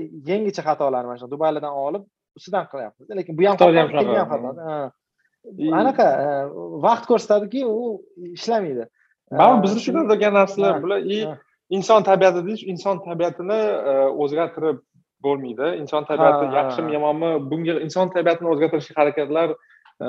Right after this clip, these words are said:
Speaker 2: befoyda. Shuning uchun o'sha inson tabi-, yana o'sha mavzu, inson tabiatini o'zgartira olmasangiz, insonga to'g'ri rag'batni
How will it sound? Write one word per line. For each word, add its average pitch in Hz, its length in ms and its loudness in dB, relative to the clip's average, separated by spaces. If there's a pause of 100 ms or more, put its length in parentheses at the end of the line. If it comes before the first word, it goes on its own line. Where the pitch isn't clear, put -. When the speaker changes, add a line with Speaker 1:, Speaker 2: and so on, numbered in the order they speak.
(140)
Speaker 2:
befoyda. 147 360 4
Shuning 170 200 -2
uchun 160 140 -2
o'sha 147 120 0
inson 139 320 0
tabi-, 135 220 -2
yana 160 180 2
o'sha 135 120 -2
mavzu, 123 320 0
inson 135 420 -4
tabiatini 135 520 0
o'zgartira 131 440 4
olmasangiz, 131 460 2
insonga 139 460 -4 (120)
to'g'ri 135 280 4
rag'batni 123 500 0